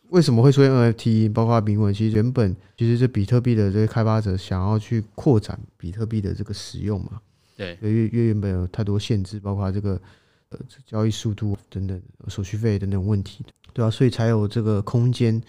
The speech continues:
Speaker 1: 哦，变成说人家就是有这个，还有投机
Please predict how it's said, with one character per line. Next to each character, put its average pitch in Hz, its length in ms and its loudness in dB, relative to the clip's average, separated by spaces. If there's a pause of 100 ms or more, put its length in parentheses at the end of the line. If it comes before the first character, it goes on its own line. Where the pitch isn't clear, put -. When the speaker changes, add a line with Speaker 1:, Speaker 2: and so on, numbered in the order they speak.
(500)
Speaker 1:
哦， 101 140 -4
变 113 220 2
成 104 100 2
说 104 220 2
人 98 260 -2
家 101 240 0
就 101 160 -2
是 101 140 -4
有 95 180 -2
这 101 120 -6
个， 87 500 -4 (140)
还 117 80 2
有 107 80 4
投 110 260 0
机 117 340 0